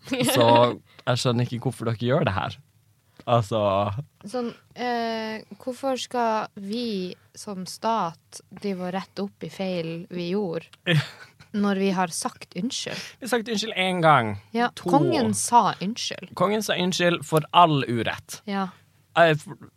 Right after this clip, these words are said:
Speaker 2: det er veldig fint å si, mot all det, all den urett vi gjorde.
Speaker 1: Ja.
Speaker 2: Hva var det? Alt.
Speaker 1: Ja, det var alt.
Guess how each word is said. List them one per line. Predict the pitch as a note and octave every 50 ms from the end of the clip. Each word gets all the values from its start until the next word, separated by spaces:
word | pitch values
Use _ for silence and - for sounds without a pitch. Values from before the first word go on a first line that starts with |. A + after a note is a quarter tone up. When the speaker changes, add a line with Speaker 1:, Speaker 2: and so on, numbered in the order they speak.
| - -
Speaker 2:
det | F3 D#3+
er |
veldig | D3+ D3+ D3 D3+
fint | D3+ D3+ C#3+ -
å | C#3 C3
si, | - C3+ B2 A#2 A2+ - - - _ _ - -
mot | D#3+ F3 G3 G#3 G3 - -
all | - D#3 E3 E3 D3+
det, | C3 C#3 C#3+ - -
all | G3+ A3+ A3+ F#3+
den | D3 C#3 B2
urett | - C#3 C#3+ C#3 A#2+ A2 G2+ G2+ -
vi | - A#2 A#2
gjorde. | A#2 A#2 A#2 - F2+ G#2 A#2+ -
Speaker 1:
Ja. | G#3+ G3+ F#3 F3 - _ - -
Speaker 2:
Hva | - F3+
var | F3 F3+
det? | E3+ F#3 G3 G#3 - _ _ _ _ _ _ _ _ _ _ _ _ _ _ _ - -
Alt. | E3 E3 C3 G#2+ G2 F#2 - - _ _ - - - -
Speaker 1:
Ja, | - B3 C4
det | A#3 B3 D#4+ F#4+
var | A4 A4 G4 A3+ -
alt. | F#3+ E3+ - -